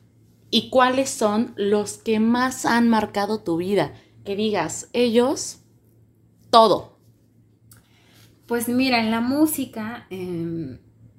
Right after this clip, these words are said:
Speaker 2: también una cosa llevó a la otra. O sea, mi papá, te digo que siempre estuvo en el, en el medio del fútbol y de ahí se le abrieron las puertas. El primer grupo a la par que conocí en el fútbol fueron los Tigres del Norte. Los Tigres del Norte, pues todo el mundo los conoce.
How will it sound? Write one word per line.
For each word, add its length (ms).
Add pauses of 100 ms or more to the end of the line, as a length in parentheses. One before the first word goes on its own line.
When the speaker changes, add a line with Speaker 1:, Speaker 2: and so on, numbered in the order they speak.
(200)
Speaker 2:
también 400
una 260
cosa 260
llevó 240
a 60
la 180
otra. 260
O 40
sea, 160
mi 140
papá, 280
te 80
digo 120
que 60
siempre 300
estuvo 220
en 100
el, 380
en 120
el 120
medio 260
del 160
fútbol 460 (460)
y 140
de 80
ahí 240
se 120
le 80
abrieron 320
las 160
puertas. 400 (140)
El 160
primer 460
grupo 520
a 120
la 220
par 200
que 140
conocí 680 (540)
en 220
el 140
fútbol 560
fueron 300
los 160
Tigres 320
del 140
Norte. 260 (840)
Los 160
Tigres 260
del 100
Norte, 240
pues 200
todo 120
el 60
mundo 240
los 160
conoce. 480